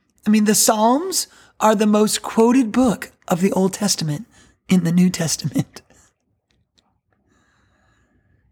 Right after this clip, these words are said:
He was a worshiper of God, guys. This, he just loved God.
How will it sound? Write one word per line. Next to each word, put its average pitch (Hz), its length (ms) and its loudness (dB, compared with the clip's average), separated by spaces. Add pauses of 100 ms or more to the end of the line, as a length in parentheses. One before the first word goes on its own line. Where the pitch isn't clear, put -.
(520)
He - 160 -2
was 202 140 0
a 175 60 -8
worshiper 175 460 -4
of 196 140 -4
God, 202 380 -6
guys. - 380 -6
This, - 260 -2 (240)
he - 220 -6
just - 640 -4 (220)
loved - 300 -8
God. 214 480 -6